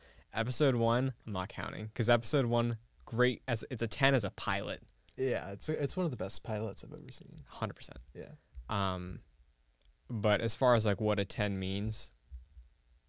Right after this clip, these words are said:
Speaker 1: nah. You know?
Speaker 2: I, I don't really know what a ten means in the context of this show yet. I don't think I've seen enough of it
Speaker 1: Sure.
Speaker 2: to be like, "Oh, that's a ten."
Speaker 1: Yeah.
Speaker 2: You know?
Speaker 1: Mm-hmm.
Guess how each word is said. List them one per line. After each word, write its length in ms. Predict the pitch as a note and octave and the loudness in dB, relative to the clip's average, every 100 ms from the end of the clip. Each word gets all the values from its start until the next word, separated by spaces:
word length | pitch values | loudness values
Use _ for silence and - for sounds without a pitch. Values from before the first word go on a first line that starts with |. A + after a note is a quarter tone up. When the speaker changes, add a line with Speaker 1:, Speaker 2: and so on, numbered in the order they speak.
| _ _ _ | _ _ _
Speaker 1:
nah. 140 | - - - - - - - _ _ - - | -12 -12 -14 -20 -20 -20 -20 _ _ -12 -4
You 80 | G#2 | 2
know? 80 | |
Speaker 2:
I, 200 | G#2+ E2 | 4 4
I 20 | C3+ | 2
don't 120 | E3 | 2
really 240 | C3+ B2 | 0 0
know 220 | G#2 G#2 | 0 0
what 120 | G2+ A2 | 0 -2
a 40 | |
ten 240 | - G#2+ G#2 | -4 -4 -4
means 220 | G#2 G#2+ | -6 -8
in 60 | |
the 60 | G2 | -8
context 560 | G#2 E2 G2 F#2+ - B2 | -10 -10 -10 -12 -10 -12
of 100 | A#2 | -8
this 120 | B2 | -8
show 240 | - C3+ C3+ | -6 -6 -4
yet. 260 | C#3 C3+ - - | -4 -6 -10 -10
I 60 | |
don't 120 | A2 A2 | -10 -8
think 140 | A#2 | -8
I've 140 | F#2+ - | -4 -2
seen 260 | - G2 | -2 -4
enough 340 | D#2 A1+ G#2+ - - | -10 -12 -14 -16 -14
of 160 | A#2+ A#2 | -10 -8
it 140 | B2 - - | -10 -10 -4
Speaker 1:
Sure. 200 | A#2+ G#2+ - _ | -2 -2 -8 _
Speaker 2:
to 100 | - | -12
be 120 | A2+ A2+ | -6 -2
like, 400 | G#2 F2+ - - - | -2 -2 -6 -8 -2
"Oh, 120 | C3 | 0
that's 300 | A2+ A#2 - | 2 0 -2
a 60 | - | -8
ten." 240 | G#2+ - C3 | -12 -16 -10
Speaker 1:
Yeah. 180 | - - - | -8 -8 -8
Speaker 2:
You 100 | C3 | -10
know? 160 | G#2 A2 - _ _ - | -10 -12 -18 _ _ -10
Speaker 1:
Mm-hmm. 180 | A2 | -6